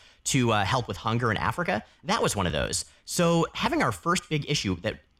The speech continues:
all, has all the team members together, all the different teams are interacting after the Extinction Agenda, having that be a jam comic is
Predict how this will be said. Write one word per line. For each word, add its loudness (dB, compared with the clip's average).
all, 0
has 2
all 0
the 0
team 0
members 4
together, 0
all 2
the 0
different 0
teams 0
are -4
interacting 0
after -2
the -4
Extinction -6
Agenda, 0
having 0
that 0
be 0
a 2
jam 0
comic -2
is -2